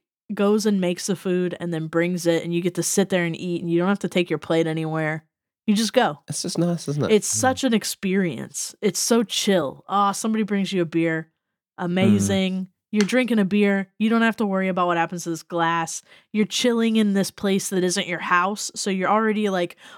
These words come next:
Speaker 1: bolstered by the fact that you're in a different place, like, this third zone.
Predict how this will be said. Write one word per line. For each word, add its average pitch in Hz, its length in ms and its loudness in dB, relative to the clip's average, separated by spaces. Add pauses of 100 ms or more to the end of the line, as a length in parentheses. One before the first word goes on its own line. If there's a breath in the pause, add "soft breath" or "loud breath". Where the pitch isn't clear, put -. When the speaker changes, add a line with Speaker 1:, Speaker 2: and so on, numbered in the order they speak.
(180 loud breath)
Speaker 1:
bolstered 196 580 2
by 180 120 2
the 175 100 2
fact 175 380 -2
that 196 100 2
you're 180 120 0
in 196 200 0
a 196 60 2
different 180 360 -2
place, 170 580 -2
like, 175 200 0
this - 260 0 (480 loud breath)
third 196 500 -2
zone. 185 500 0